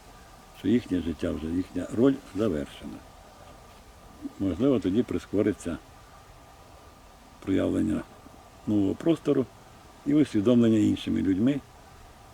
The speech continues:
що вони можуть залишитися в тілах у цьому новому просторі. Так що тут багато може бути варіантів, ви просто подумайте, яку все-таки спільну думку нам сформувати,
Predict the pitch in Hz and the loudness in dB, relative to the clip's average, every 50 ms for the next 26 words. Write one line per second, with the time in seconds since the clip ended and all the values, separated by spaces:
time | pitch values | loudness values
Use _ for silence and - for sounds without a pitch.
0 | - - - - - 101 104 104 104 104 107 107 104 90 82 80 82 87 90 92 | -20 -20 -20 -10 -6 -2 0 2 4 4 4 2 2 0 0 -2 -2 -2 -2 -2
1 | 90 - - 76 - - - 65 - - - - - - - - - - - - | -4 -4 -8 -14 -14 -14 -16 -16 -18 -20 -20 -20 -20 -20 -20 -20 -20 -20 -20 -20
2 | - - - - 92 90 98 113 120 117 - - - - 101 92 92 90 90 87 | -20 -20 -8 -6 -4 0 2 2 2 0 -4 -12 -6 -4 -2 0 0 0 0 -2
3 | 85 85 - - - - - - - - - - - - - - - - - - | -4 -6 -8 -12 -16 -16 -18 -20 -20 -20 -20 -20 -20 -20 -20 -20 -20 -20 -20 -20
4 | - - - - - - - - - - - - 98 - - 110 - - 139 123 | -20 -20 -20 -20 -20 -20 -20 -20 -20 -18 -16 -16 -14 -8 -8 -6 2 2 2 2
5 | - - - - - - - - - - - - - - - - - - - - | 0 -6 -16 -20 -20 -20 -20 -20 -20 -20 -20 -20 -20 -20 -20 -20 -20 -20 -20 -20
6 | - - - - - - - - - - - - - - - - - - - - | -20 -20 -20 -20 -20 -20 -20 -20 -20 -20 -20 -20 -20 -20 -20 -20 -20 -20 -20 -20
7 | - - - - - - - - - - - - - - - - - - - - | -20 -20 -20 -20 -20 -20 -20 -20 -20 -20 -20 -20 -20 -20 -20 -20 -20 -20 -20 -10
8 | - 127 127 120 104 - 92 90 87 85 76 87 85 - 95 92 107 113 113 98 | -4 -2 0 0 0 0 0 0 0 -2 -2 -4 -6 -4 -2 0 0 2 0 0
9 | 82 90 87 - 95 - - 82 - - 135 131 135 107 90 90 90 - - - | -2 -4 -8 -8 -10 -8 -8 -8 -2 -2 2 4 4 4 4 0 -4 -8 -16 -20
10 | - - - - - - - - - - - - - - - - - - - - | -20 -20 -20 -20 -20 -20 -20 -20 -20 -20 -20 -20 -20 -20 -20 -20 -20 -20 -20 -20
11 | - - - - - - - - - - - 101 98 - 131 117 - 120 107 101 | -20 -20 -20 -20 -20 -20 -20 -20 -14 -8 -6 -6 -4 0 -2 0 2 2 0 0
12 | 92 98 - - 113 107 104 104 98 92 135 139 120 - 95 95 101 98 90 - | 0 -2 -2 0 0 2 4 2 2 4 2 2 2 0 0 0 0 0 -2 -4
13 | - 92 92 87 80 - - - - | -4 -2 -2 -2 -2 -4 -8 -12 -16